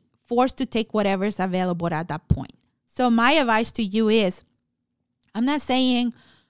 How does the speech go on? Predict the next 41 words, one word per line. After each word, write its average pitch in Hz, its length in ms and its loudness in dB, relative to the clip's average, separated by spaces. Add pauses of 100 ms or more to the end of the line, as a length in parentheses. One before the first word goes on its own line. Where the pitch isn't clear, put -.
(320)
don't 254 440 0
get 226 240 0
that 254 120 4
money. 302 500 2
Hey, 262 320 0
if 226 240 -4
you 226 80 -6
qualify, 240 560 0
why 202 200 -2
not? 196 440 0 (360)
But 285 460 6 (260)
keep 277 240 -4
in 285 200 4
mind, 240 360 2
this 254 200 -2
is 220 120 -6
the 233 120 0
time 226 440 0
that 254 80 0
you 220 180 0
have 208 420 -2
to 262 120 -2
start 214 540 2 (580)
putting 269 360 4
your 254 100 2
filters 269 600 -2
out 180 240 -2
there. 165 200 -4 (180)
Where 240 280 2
do 359 60 6
you 381 140 6
wanna 285 320 2
go 214 320 -2
to 233 100 4
work? 208 520 2 (240)
Who 370 180 6
do 370 60 4
you 359 160 4
wanna 254 260 4
work 208 320 -2
for? - 200 -12